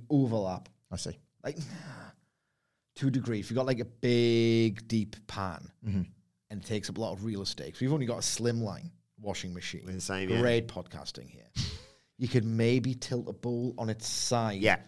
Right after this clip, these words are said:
Speaker 1: So there's one area of overlap and it will get clean.
Speaker 3: Mm-hmm.
Speaker 1: But don't take the piss.
Speaker 3: Yeah.
Speaker 2: Yeah, yeah.
Speaker 1: Do not take the piss.
Speaker 2: Do you have to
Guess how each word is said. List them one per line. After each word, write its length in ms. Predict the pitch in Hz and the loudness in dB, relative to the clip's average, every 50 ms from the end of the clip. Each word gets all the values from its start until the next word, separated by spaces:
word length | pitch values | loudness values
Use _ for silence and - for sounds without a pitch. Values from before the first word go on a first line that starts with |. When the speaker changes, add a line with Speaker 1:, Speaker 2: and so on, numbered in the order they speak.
| - _ _ _ | -14 _ _ _
Speaker 1:
So 100 | - - | -14 -10
there's 160 | - 104 92 110 | -10 -8 -6 -4
one 280 | 117 117 117 113 113 113 117 113 | -4 -2 -2 -4 -4 -6 -4 0
area 580 | 117 117 117 113 113 113 107 104 98 98 95 - | 2 2 4 2 2 0 0 -2 -4 -6 -6 -8
of 160 | 95 101 92 - - - | -10 -10 -10 -12 -14 -8
overlap 680 | 110 113 110 98 107 107 101 95 92 87 85 - - - _ _ _ _ _ _ _ - | -6 -6 -4 -4 -4 -6 -4 -4 -4 -6 -8 -10 -14 -20 _ _ _ _ _ _ _ -10
and 120 | 107 101 | -8 -8
it 80 | 104 98 98 92 98 98 | -8 -8 -10 -12 -14 -8
will 300 | 101 120 123 123 127 131 | -4 -2 -2 0 0 -2
get 320 | 131 107 147 147 143 143 - | -2 -2 -2 -4 -4 -4 -6
clean. 400 | - - 160 170 226 285 311 - - - | -4 -2 -2 -2 -2 -4 -8 -8 -4 0
Speaker 3:
Mm-hmm. 280 | 110 107 131 143 165 165 - - - - _ | 6 8 10 10 8 6 4 -4 -14 -18 _
Speaker 1:
But 120 | - - | -10 -4
don't 100 | - 190 180 | -2 0 2
take 120 | 185 160 | 2 2
the 60 | 104 - | 2 2
piss. 400 | - 123 113 - - - - - | 4 4 2 2 0 -4 -6 0
Speaker 3:
Yeah. 160 | 92 98 90 - | 2 4 6 6
Speaker 2:
Yeah, 340 | 107 104 101 95 90 87 90 | 6 6 6 6 6 4 4
yeah. 140 | 92 90 85 - | 2 2 4 6
Speaker 1:
Do 100 | 170 202 | 8 8
not 160 | 202 185 170 | 8 8 8
take 200 | - 170 147 101 | 6 6 4 4
the 40 | 107 | 2
piss. 540 | - - 113 95 85 - - - - - - _ _ _ _ _ _ _ _ _ _ _ _ _ _ _ _ _ _ | 0 0 0 0 -2 -4 -6 -6 -8 -8 -12 _ _ _ _ _ _ _ _ _ _ _ _ _ _ _ _ _ _
Speaker 2:
Do 100 | - 143 | 8 10
you 220 | 147 143 139 117 123 | 10 12 12 10 10
have 200 | 131 113 - - | 8 6 4 4
to 100 | - | 6